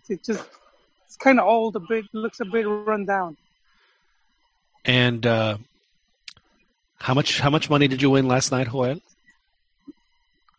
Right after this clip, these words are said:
Speaker 1: No, I didn't. I, I gambled before we came. I,
Speaker 2: All right,
Speaker 1: I
Speaker 2: how
Speaker 1: lost
Speaker 2: much
Speaker 1: it all.
Speaker 2: Yeah. What's your, what was your, what was your, did you have to, uh, did you consider s-,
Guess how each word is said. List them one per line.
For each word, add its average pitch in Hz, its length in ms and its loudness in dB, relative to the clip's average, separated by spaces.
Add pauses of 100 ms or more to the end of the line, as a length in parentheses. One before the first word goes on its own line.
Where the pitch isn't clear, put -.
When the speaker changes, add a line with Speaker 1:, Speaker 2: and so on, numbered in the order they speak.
Speaker 1:
No, 240 100 6
I 240 140 4
didn't. 247 200 -8
I, 220 140 -2 (120)
I 226 80 -4
gambled 240 440 -2
before 254 320 -6
we 240 140 -6
came. 196 320 -8 (800)
I, 220 60 2
Speaker 2:
All 240 60 6
right, 247 100 6
Speaker 1:
I 247 40 6
Speaker 2:
how 269 60 6
Speaker 1:
lost 277 220 4
Speaker 2:
much - 40 0
Speaker 1:
it 233 60 -2
all. 240 200 4 (1160)
Speaker 2:
Yeah. 143 220 4 (1040)
What's - 280 4
your, 147 200 8
what 147 160 6
was 151 180 2
your, 139 220 6
what 135 180 2
was 135 140 -4
your, 131 80 2
did 131 200 0
you 143 100 4
have 143 220 4
to, 131 80 0
uh, 120 220 0
did 120 220 -4
you 139 60 -2
consider 131 420 -2
s-, - 220 -6